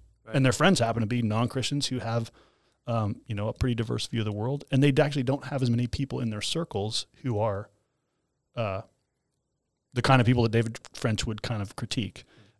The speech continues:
Speaker 2: And he, <laughs> um, Stephen Wolfe quotes this line from Colin Hansen.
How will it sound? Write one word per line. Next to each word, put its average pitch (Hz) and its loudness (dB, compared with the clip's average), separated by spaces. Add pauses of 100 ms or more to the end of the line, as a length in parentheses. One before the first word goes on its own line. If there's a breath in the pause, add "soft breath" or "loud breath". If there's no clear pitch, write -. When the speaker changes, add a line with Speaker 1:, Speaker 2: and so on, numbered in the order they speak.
Speaker 2:
And 120 4
he, 117 6 (160)
<laughs> - -18
um, 117 2 (640 soft breath)
Stephen 139 4
Wolfe 131 6
quotes 135 2
this - 0 (300)
line 127 4
from 113 0
Colin 120 0
Hansen. 117 -2